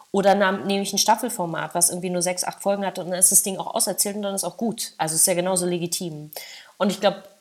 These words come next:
diese Fragen ganz am Anfang zu stellen und, und sehr dezidiert rauszuarbeiten,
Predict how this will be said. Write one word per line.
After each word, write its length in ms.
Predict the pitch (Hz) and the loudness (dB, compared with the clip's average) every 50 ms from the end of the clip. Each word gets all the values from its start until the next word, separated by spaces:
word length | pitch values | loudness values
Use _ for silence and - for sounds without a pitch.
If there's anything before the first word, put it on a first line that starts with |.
| - - | -4 0
diese 240 | 214 262 269 277 262 | 2 2 2 2 0
Fragen 300 | - - 196 196 196 190 | 4 6 6 6 6 4
ganz 180 | 190 185 180 | 0 0 0
am 100 | 185 180 | -2 -4
Anfang 380 | - - 254 311 302 277 240 220 | -2 -2 -2 -2 -2 -4 -4 -2
zu 100 | - 214 | -2 -2
stellen 440 | 202 - - 190 180 180 180 175 175 | -2 -2 0 0 2 2 2 0 -2
und, 320 | - 175 180 170 - - - | -4 -4 -4 -4 -6 -6 -6
und 180 | 180 175 175 | -4 -2 0
sehr 220 | 165 - 196 208 208 | 0 2 2 2 0
dezidiert 560 | 214 220 202 - - 208 208 202 185 - - | 0 -4 -2 -2 -2 -2 -2 -4 -4 0 0
rauszuarbeiten, 1120 | 165 190 214 - - 220 190 - 170 175 175 175 175 175 175 - 180 170 170 170 170 | 2 2 4 4 4 4 4 2 2 2 2 0 0 0 -2 -4 -6 -4 -4 -6 -8